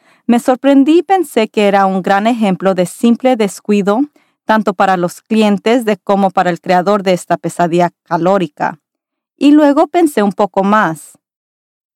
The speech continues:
¿En verdad fue un acto inconsciente crear una bebida cargada con nada más que ingredientes poco saludables,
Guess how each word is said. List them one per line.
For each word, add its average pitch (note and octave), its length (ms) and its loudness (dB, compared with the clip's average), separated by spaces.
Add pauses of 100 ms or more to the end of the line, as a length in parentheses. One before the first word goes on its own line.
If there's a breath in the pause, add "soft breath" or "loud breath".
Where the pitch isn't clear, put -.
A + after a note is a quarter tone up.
(200)
¿En A3 220 4
verdad G3 520 0
fue G#3+ 300 0
un A3 180 2
acto G3+ 540 -2
inconsciente F#3 840 -2
crear G3 400 0
una G3 260 0
bebida F#3+ 400 0
cargada F3+ 560 -2
con F#3 240 0
nada A3+ 240 2
más G#3+ 260 0
que G3+ 120 -4
ingredientes F3+ 720 -2
poco A#3+ 360 -2
saludables, F3 840 -2